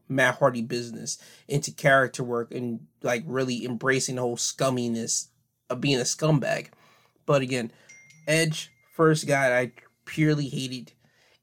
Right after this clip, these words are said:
in professional wrestling. And again, I wanna say thank you to Edge for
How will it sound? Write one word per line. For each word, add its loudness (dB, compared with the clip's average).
in 0
professional 2
wrestling. -2
And -4
again, 2
I 4
wanna 2
say -4
thank 0
you 0
to -4
Edge 2
for -6